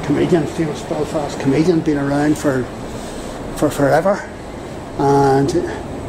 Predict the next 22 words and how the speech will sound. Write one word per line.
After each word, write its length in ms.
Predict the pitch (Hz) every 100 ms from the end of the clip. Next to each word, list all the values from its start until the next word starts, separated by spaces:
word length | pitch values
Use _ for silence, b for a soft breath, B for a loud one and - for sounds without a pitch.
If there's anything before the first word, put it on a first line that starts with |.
| - -
Jimmy 240 | 135 156 143
Nesbitt, 500 | 135 151 170 196 - - - - - - - -
somebody's 380 | 147 139 131
added 280 | 127 127 131
a 40 | 127
few 240 | - 135
squiggles 500 | - - 147 156 156
to 100 | -
that, 260 | 156 143 165
unfortunately. 840 | 156 135 - 165 170 160 156 185 -
And 440 | 156 151 151 151 - - - - - - - - -
our 260 | 160 165
Jimmy, 380 | 160 147 143 139 - - - - - -
uh, 360 | 156 139 135 131
the 100 | 127
comedian 400 | - 139 135 143
from 260 | 131 131 127
way 400 | 131 135 135 135
back, 300 | 123 120 117 - - - - - - - - - -
James 320 | - 156 151
Young. 200 | 131 113 113 - - - - - - - - - - - - - - - - - - - -
So, 460 | - - 285 226